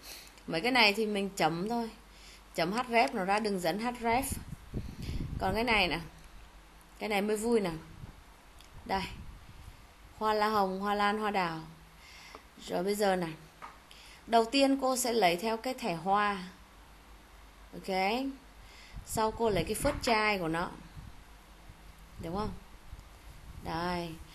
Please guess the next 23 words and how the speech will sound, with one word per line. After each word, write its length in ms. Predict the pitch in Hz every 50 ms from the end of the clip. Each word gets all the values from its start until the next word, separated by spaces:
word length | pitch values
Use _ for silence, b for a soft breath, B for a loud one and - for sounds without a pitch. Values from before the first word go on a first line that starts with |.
| B B B B B
Sau 280 | - - - 269 285 285
đấy 300 | 247 226 202 196 208 254
thì 180 | 269 285 240 226 -
cô 180 | 233 233 233 233
lấy 480 | 220 190 180 170 170 170 175 185 208 -
cái 380 | - 180 165 160 160 165 175 185 175
hoa 160 | 226 233 247
hồng. 420 | 240 233 220 202 196 185 180 175 170 175 - - B B B B B B B B B B B
Lấy 180 | 175 170 170 175
next 280 | 190 196 240 302 320
sắp 280 | - - 320 320 320 -
linh 240 | 269 262 262 262 254
là 220 | 247 233 220 202 - - -
cái 340 | - 170 160 160 156 165 160
anh 160 | - 226 262 269
em 280 | 277 294 285 269 233
của 100 | 202 180
nó. 200 | 180 196 233 - - - - - - - - - - - - - - - - - - - - - - - - - - - B B B B B B B B B B - -
Xong 320 | - - - 240 247 247 233
lấy 140 | 196 185
chai 320 | 185 180 - 262 262 262 269
nốt 280 | 277 262 269 320 320
là 100 | 311 226